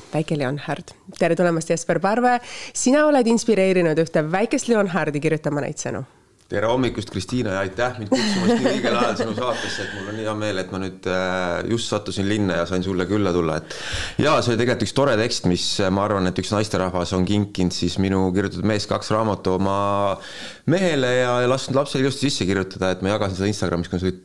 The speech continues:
Speaker 2: tõesti, no, nii ilusti kirjutatud, et suur aitäh sellele väiksele Lenhardile ja selle perele, kes jagasid seda.
Speaker 1: <laughs> Väga armas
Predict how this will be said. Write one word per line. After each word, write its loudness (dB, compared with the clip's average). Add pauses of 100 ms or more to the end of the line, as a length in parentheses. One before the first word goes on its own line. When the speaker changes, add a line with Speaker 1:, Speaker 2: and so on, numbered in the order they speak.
Speaker 2:
tõesti, 0
no, 2
nii 2
ilusti -2
kirjutatud, -2
et -10
suur -2
aitäh -4
sellele -2
väiksele -2
Lenhardile -2
ja -4
selle -2
perele, 0
kes -2
jagasid -4
seda. -14 (560)
Speaker 1:
<laughs> -12
Väga 4
armas 2